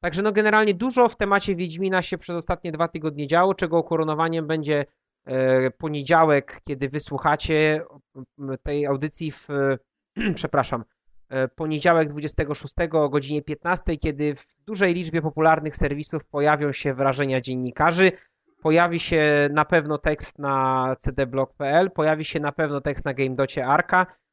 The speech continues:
pojawi się też szereg innych, także zachęcamy was, żebyście, jak już skończycie słuchać tej, tej audycji, udali się do tych różnych miejsc w internecie, które lubicie i których zdanie was obchodzi,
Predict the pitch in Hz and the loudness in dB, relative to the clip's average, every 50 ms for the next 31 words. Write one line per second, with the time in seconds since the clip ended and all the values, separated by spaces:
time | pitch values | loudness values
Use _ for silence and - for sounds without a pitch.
0 | _ _ - 147 147 139 151 147 - 151 - 151 - - - 160 147 143 - - | _ _ -4 -2 -2 -2 -2 -4 -6 -6 -6 -6 -4 0 2 2 2 2 0 -2
1 | 170 175 185 175 - - 160 139 135 151 151 151 147 135 160 151 - 170 147 - | -2 -2 -2 -2 0 -2 -2 -2 -2 -2 -2 -2 0 0 -2 0 0 0 2 2
2 | 165 170 175 160 160 165 151 143 151 143 156 147 - - 160 147 139 - _ _ | 2 2 2 2 2 0 0 0 -4 -6 -6 -6 -2 0 0 0 0 -2 _ _
3 | _ _ _ _ _ _ - 160 165 - 180 151 - - 175 160 143 156 - 156 | _ _ _ _ _ _ -2 -2 -2 -2 -2 -6 -6 -4 -4 -4 -4 -4 -2 -4
4 | 135 - - 143 - 175 175 - - 151 151 151 151 151 151 147 151 170 170 170 | -4 -4 -4 -2 -2 -2 -2 -2 -2 -2 0 0 0 0 0 0 0 2 2 2
5 | 170 180 208 190 - 202 190 190 185 185 175 170 - 180 160 180 170 165 165 156 | 2 2 0 -2 -4 -4 -4 -2 -2 -2 -2 -2 -2 0 2 4 6 6 6 4
6 | - - 170 151 139 147 139 - 139 - 165 156 143 143 139 - 151 147 147 147 | 4 4 4 4 2 0 -2 -4 -6 -6 -6 -6 -6 -6 -8 -6 -4 -4 -4 -4
7 | - - - 143 135 - 143 135 143 143 - 143 - - 147 139 139 139 139 139 | -4 -8 -10 -10 -6 -4 -2 -2 -2 -4 -6 -10 -10 -6 -4 -4 -2 -4 -4 -6
8 | 156 143 - 151 139 131 - 143 139 135 131 - 151 143 139 139 135 123 135 131 | -8 -4 -2 -2 -2 -4 -6 -8 -8 -8 -2 0 0 2 2 0 -2 -2 -4 -4
9 | - - - _ 233 247 233 220 220 | -6 -10 -10 _ -4 -4 -2 -2 -4